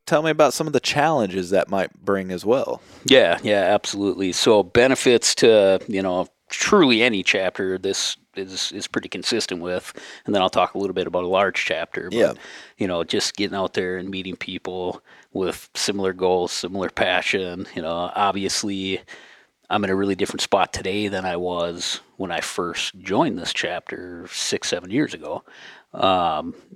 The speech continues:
Speaker 2: in my knowledge <laughs> base, my comfortability training dogs, you know, I went from being a, you know, new guy pulling in to the,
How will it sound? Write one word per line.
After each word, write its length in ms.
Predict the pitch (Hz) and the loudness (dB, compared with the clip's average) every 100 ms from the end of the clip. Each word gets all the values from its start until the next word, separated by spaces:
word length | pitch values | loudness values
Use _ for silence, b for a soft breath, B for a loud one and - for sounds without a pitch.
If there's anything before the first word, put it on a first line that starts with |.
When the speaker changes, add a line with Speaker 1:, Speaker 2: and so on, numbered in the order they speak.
| _ | _
Speaker 2:
in 380 | - 101 92 90 | -8 -6 -6 -6
my 220 | 95 104 | -4 -2
knowledge 360 | 98 92 92 85 | 2 2 2 0
<laughs> 20 | |
base, 380 | - 143 107 - | 2 2 2 0
my 140 | 104 | 0
comfortability 720 | 98 - 107 113 101 107 101 98 | 0 0 -2 -2 0 0 0 0
training 420 | 113 104 98 98 | 0 0 -2 0
dogs, 520 | 98 95 95 95 98 | 2 4 2 -2 -6
you 60 | 98 | 0
know, 140 | 98 | 4
I 120 | 101 | 4
went 220 | 98 101 92 | 4 0 -4
from 220 | 98 98 | -8 -6
being 440 | 98 98 98 98 | -6 -6 -6 -6
a, 380 | 95 95 98 98 _ B B B B | -8 -6 -6 -8 _ B B B B
you 100 | 92 | -4
know, 260 | 87 90 87 | -2 -2 -4
new 220 | 104 104 | -2 -2
guy 360 | 101 101 101 101 | 2 4 4 4
pulling 400 | - 107 101 98 | 0 -4 -4 -6
in 500 | 101 101 101 104 101 - B B | -6 -6 -6 -8 -10 -12 B B
to 120 | - | -6
the, 440 | 101 98 101 101 | -2 -2 -2 -4